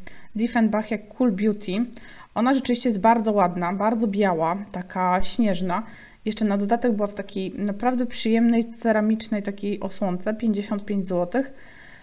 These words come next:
E, myślę, że nie tak dawno, może nawet teraz, to taka cena to by była za, w tych sklepach internetowych za samą roślinę bez, e, bez osłonki, także też bardzo, ba-, bardzo fajna oferta. W ogóle te osłonki były naprawdę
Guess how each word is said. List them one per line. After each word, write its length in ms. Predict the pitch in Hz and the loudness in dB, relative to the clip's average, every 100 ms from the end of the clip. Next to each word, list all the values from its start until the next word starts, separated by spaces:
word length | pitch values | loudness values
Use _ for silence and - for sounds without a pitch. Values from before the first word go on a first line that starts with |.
| - | -4
E, 140 | 208 208 | 2 4
myślę, 380 | 233 269 277 | 4 4 2
że 260 | 240 247 247 | 4 4 6
nie 180 | 247 247 | 4 4
tak 220 | 262 240 | 2 4
dawno, 480 | 233 226 233 247 226 - | 4 4 4 4 2 -2
może 240 | 214 220 233 | 0 2 4
nawet 300 | 220 220 - | 2 0 0
teraz, 360 | 214 214 208 | 2 2 -2
to 120 | - | -6
taka 340 | 202 208 202 202 | -4 -6 -4 -4
cena 360 | - 196 190 | -2 -2 -2
to 100 | 190 | -4
by 120 | 190 185 | -6 -6
była 300 | 185 180 180 | -4 -2 -2
za, 260 | 180 170 185 185 | -2 -2 -4 -8
w 140 | - | -6
tych 160 | 196 190 | -8 -6
sklepach 400 | - 190 185 202 | -6 -4 -4 -4
internetowych 680 | 196 190 180 180 175 180 - | -4 -4 -4 -4 -6 -6 -6
za 180 | 202 233 | -4 -2
samą 380 | - 226 214 202 | 2 4 4 2
roślinę 460 | 202 - 196 190 | -2 -2 -2 -2
bez, 300 | 185 185 185 | -2 -2 -4
e, 300 | - 196 190 | -6 -4 -2
bez 200 | 185 196 | -2 -4
osłonki, 500 | - - 214 240 226 | -6 -6 -2 -2 -2
także 400 | 208 196 185 180 - - - - - - - - - - | -6 -6 -6 -8 -8 -16 -20 -20 -20 -20 -18 -18 -18 -2
też 260 | 269 269 202 | 0 2 2
bardzo, 420 | 214 220 220 208 | 2 4 4 2
ba-, 220 | 214 220 | 4 4
bardzo 300 | 208 220 214 | 6 4 2
fajna 360 | 214 208 202 - | 0 0 2 0
oferta. 420 | - 233 - 226 | 0 -2 0 -4
W 100 | 202 | -2
ogóle 200 | 214 233 | 0 0
te 100 | 220 | 2
osłonki 420 | 214 - 208 202 190 | 4 4 2 0 0
były 180 | 196 | -2
naprawdę 560 | 190 180 190 185 185 | -2 -4 -6 -4 -4